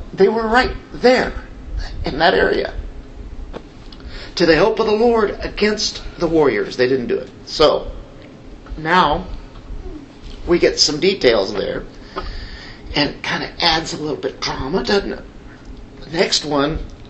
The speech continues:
is the seventh stanza. And this is the way that God works in redeeming his people.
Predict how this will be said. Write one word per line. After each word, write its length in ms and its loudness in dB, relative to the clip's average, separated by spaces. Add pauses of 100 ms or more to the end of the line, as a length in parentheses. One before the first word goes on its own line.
(120)
is 640 6
the 60 -10
seventh 360 2
stanza. 600 -2 (880)
And 200 -14
this 220 2
is 120 -2
the 60 2
way 220 6
that 200 -4
God 480 4 (1500)
works 420 6
in 500 2 (760)
redeeming 500 2
his 160 0
people. 440 -4